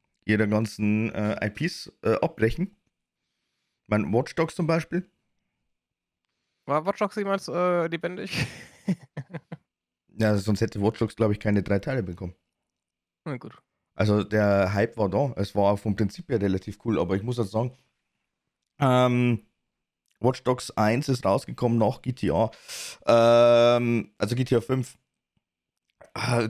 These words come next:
Speaker 2: Und war einfach schlechter, ne?
Speaker 1: also ich meine, mit ein paar Elementen haben die sich da auf jeden Fall, also vor allem auch mit diesem ganzen Hacker-Gedönse, das haben sie da schon gut umgesetzt, aber, äh, es ist halt einfach trotzdem kein, äh, flüssiges Gameplay da, weil, äh, der Charakter so starr ist, also es, du hast nicht so viele Möglichkeiten gehabt.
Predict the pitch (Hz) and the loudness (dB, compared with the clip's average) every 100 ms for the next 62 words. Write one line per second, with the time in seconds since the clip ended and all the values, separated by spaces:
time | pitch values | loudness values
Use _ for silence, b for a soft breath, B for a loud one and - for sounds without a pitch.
0 | - 139 143 - - 143 151 165 214 _ | -6 -8 -8 -8 -10 -12 -12 -16 -18 _
1 | _ _ _ _ _ _ _ _ _ _ | _ _ _ _ _ _ _ _ _ _
2 | - 143 170 147 156 160 92 160 151 143 | 0 2 4 4 2 2 0 0 2 2
3 | - 165 143 160 156 147 160 160 151 139 | 2 2 2 0 0 0 0 0 0 0
4 | 135 127 131 156 - 151 151 127 127 123 | 0 0 -4 -6 0 0 2 2 0 2
5 | 120 139 135 131 - 123 123 113 123 117 | 2 2 2 2 2 0 2 0 -2 0
6 | 120 - 143 139 123 147 139 143 - - | 0 0 -4 -2 0 0 2 0 -2 -6
7 | 113 123 135 120 120 117 127 123 - 175 | -2 0 0 0 0 0 -2 -4 -2 -2
8 | 185 135 120 - 107 110 B B B - | -2 -4 -4 -2 0 -2 B B B 2
9 | 117 120 117 117 113 127 - 127 131 117 | 4 6 6 4 4 0 -2 -2 0 0
10 | 113 117 110 - - 143 107 120 113 113 | -2 -2 -4 -4 -2 -4 0 2 4 4
11 | 117 - 110 110 - 143 - 113 - 139 | 2 0 0 0 -2 -6 -2 -4 0 -2
12 | - - 104 87 98 101 101 110 104 123 | 0 0 0 2 2 2 2 2 0 -2
13 | 110 - _ 113 120 - 131 123 - - | -4 -8 _ 0 0 -2 -2 -2 -4 -2
14 | 127 190 120 107 110 113 107 - 123 - | 0 4 2 0 -2 -2 -2 -2 -2 -2
15 | 135 135 127 120 143 135 - 113 101 98 | -6 -4 0 0 0 -4 -2 0 0 -2
16 | 98 | -2